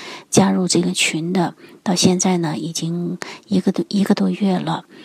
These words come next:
那么在这个一个多月当中呢，我觉得我还是收获很大。嗯，说实在的，我在这个入这个群之前呢，我是有参加过别的群的学习。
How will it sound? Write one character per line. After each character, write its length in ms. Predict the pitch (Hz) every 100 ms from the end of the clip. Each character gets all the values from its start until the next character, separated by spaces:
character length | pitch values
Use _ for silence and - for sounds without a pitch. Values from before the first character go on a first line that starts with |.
| - - -
那 140 | 214 190
么 340 | 175 165 160
在 280 | - 185 170
这 180 | 165 185
个 140 | 175
一 120 | 160
个 120 | 190 196
多 120 | 202
月 200 | 196 175
当 240 | 190 185
中 240 | 175 185 190
呢， 240 | 180 - - - - -
我 120 | 180
觉 220 | - 175
得 280 | 175 190 190
我 140 | - 165
还 200 | - 170
是 320 | - 190 180
收 260 | - - 208
获 240 | 233 185
很 300 | 160 - 143 -
大。 300 | 202 190 - - - - - -
嗯， 400 | - 190 190 185
说 180 | 185 226
实 140 | - 180
在 260 | 202 190
的， 180 | 180 135
我 200 | - 185
在 340 | - 214 190
这 140 | 175 190
个 80 | 170
入 180 | 214
这 140 | 202 175
个 80 | 170
群 240 | - 185
之 100 | -
前 340 | - - 170
呢， 200 | 185 185 - - - -
我 120 | -
是 160 | 175 -
有 140 | 185
参 240 | - - 190
加 120 | 196
过 220 | - 180
别 220 | 170 170
的 100 | 185
群 220 | 180 - 180
的 100 | 170
学 220 | - 180
习。 460 | - - 165 175